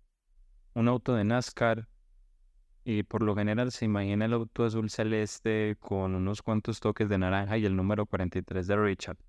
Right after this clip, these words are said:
Y también su estilo es completamente norteamericano. O sea,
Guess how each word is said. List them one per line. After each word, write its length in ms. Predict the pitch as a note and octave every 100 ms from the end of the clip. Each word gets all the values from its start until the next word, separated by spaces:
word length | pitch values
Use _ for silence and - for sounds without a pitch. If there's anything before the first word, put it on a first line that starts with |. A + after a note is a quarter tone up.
| -
Y 920 | A2+ A2 A2 A2 G#2+ A2 G#2+ G#2+ A2 A2 - - _ - -
también 360 | A2+ A2+ A#2
su 140 | A2+ C3
estilo 380 | - D#3 D3 C3
es 120 | -
completamente 800 | C#3 - C#3 - C#3 C#3+ C#3 C3
norteamericano. 720 | G#2+ - G2+ F#2+ - G#2 G2
O 40 |
sea, 420 | G#2 G2+ F#2+ F#2+